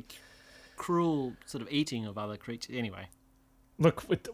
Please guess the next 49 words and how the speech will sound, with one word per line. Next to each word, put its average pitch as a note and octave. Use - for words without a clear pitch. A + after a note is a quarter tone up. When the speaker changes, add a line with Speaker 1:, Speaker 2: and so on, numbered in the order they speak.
Speaker 2:
what E3
I D#3
wanna A#2+
know A#2+
is F#2+
if A#2
it's A#2+
gonna C3
live A2
up B2+
to G#2+
Redwall, G2
do B2+
they A#2
speak -
in G#2
ridiculous G#2+
Speaker 1:
<laughs> -
Speaker 2:
accents? G#2
<laughs> -
Like, F3
Speaker 1:
No, B2+
they A#2
Speaker 2:
"Oh, F3
blimey, G3+
governor!" F3+
<laughs> B3
Speaker 1:
<laughs> -
I -
don't G3
know, F3
maybe D#3
they C3
do. C#3
It's -
been D3+
a A#2+
while. B2+
Can't A#2
recall. A2+
Anyway, C#3
I'm F#3
gonna G3+
go D#3+
on E3
if B2
you C3+
don't C#3
mind. F#3